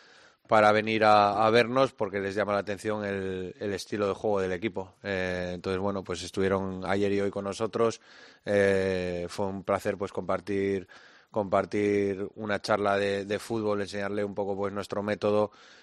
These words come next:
y, y que, y que ellos, además, pues, con gente de fútbol puedes hablar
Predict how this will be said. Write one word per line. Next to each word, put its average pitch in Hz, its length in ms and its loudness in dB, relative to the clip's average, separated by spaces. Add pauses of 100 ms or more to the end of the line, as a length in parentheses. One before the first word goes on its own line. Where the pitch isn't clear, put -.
(100)
y, 95 760 0
y 107 160 -6
que, 92 640 -4
y 104 100 -6
que 101 120 -4
ellos, 101 200 -2
además, 104 500 0
pues, 95 140 -6
con 98 140 -6
gente 104 220 -4
de 101 40 -4
fútbol 107 320 -2
puedes 104 300 -4
hablar 101 420 2